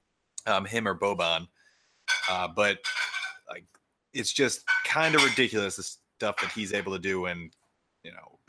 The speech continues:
the athleticism that he has at that height, um, and the way that he's able to move at that height. Um, so like you said, his, his injury really kind of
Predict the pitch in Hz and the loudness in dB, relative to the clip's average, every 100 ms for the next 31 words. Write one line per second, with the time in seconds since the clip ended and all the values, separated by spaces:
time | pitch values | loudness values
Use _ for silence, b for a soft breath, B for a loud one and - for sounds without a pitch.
0 | 101 104 98 113 117 110 110 95 92 87 | -2 0 0 0 0 0 -2 -4 -4 -4
1 | 107 98 101 90 85 - - - 101 - | -4 0 2 2 0 -6 -10 0 0 2
2 | 95 90 98 87 87 _ b b b - | -2 0 0 0 -2 _ b b b -16
3 | 85 85 82 - 92 92 101 90 95 - | -14 -12 -14 -12 -8 -2 -2 -2 -6 -6
4 | 101 107 92 95 95 98 95 85 - 101 | 0 0 0 -6 -2 0 0 -2 -6 -4
5 | 92 98 87 95 85 78 - B B B | -2 -2 -2 0 -2 -4 -14 B B B
6 | B B _ 95 95 98 123 139 151 - | B B _ -12 -10 -4 2 2 2 2
7 | 160 143 107 104 123 110 92 - - 127 | 6 6 4 2 0 0 -2 -4 -4 -4
8 | 123 147 127 120 113 120 120 113 123 113 | 0 0 2 2 4 4 4 4 2 2
9 | 104 98 | 2 2